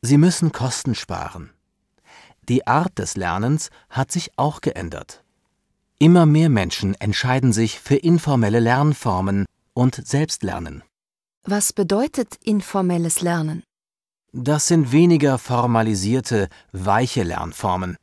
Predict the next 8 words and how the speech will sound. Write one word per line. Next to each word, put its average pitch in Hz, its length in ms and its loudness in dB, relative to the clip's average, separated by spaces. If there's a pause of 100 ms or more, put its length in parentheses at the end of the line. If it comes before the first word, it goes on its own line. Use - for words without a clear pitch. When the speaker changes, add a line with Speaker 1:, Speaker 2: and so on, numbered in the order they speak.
(220)
Speaker 1:
also 104 520 0 (320)
keine 156 400 2
Kurse 131 680 -2
oder 92 220 -8
Seminare, 104 720 0 (720)
sondern 151 540 2
zum 123 200 0
Beispiel 160 680 0